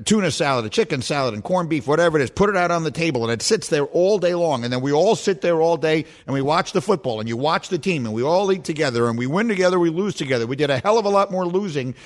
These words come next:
than we did winning. But that's what it's about. It's not about them. It's about you. It's not about the Raiders being bad. It's about you loving them in the first place. So it's one thing to say, "I'm not going to the games. I'm, I'm not supporting them with my money anymore." I am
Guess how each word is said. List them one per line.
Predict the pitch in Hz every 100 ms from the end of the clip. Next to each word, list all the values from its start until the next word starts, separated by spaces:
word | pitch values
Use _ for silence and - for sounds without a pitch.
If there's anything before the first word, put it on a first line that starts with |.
| - -
than | 160
we | 165
did | 156 151
winning. | 196 165 87 -
But | 147
that's | 113 247 247
what | 196
it's | 175 180
about. | 233 262
It's | 151
not | 240 359
about | 185 143 104
them. | 131 262 143
It's | 107
about | 151 131 107
you. | 147 320 - - -
It's | -
not | 269
about | 269 -
the | 151
Raiders | 151 226 175 127
being | 147 139
bad. | 110 180 139
It's | 117
about | 139 127
you | 135 247 196
loving | 185 226 175 151
them | 160 156
in | 131
the | 117
first | - 220 214 -
place. | 110 85 - -
So | 151
it's | 156
one | 160 285
thing | 196 165
to | 143
say, | 170 143
"I'm | 120
not | 139 202 175
going | 180 165
to |
the | 139
games. | 165 180 170 165 - -
I'm, | - 127 127
I'm | 131
not | 147 170 -
supporting | 160 - 175 175 165
them | 156
with | 139 123
my | 110
money | 107 135 185 185 175
anymore." | 170 165 170 170 - -
I | 143
am | 131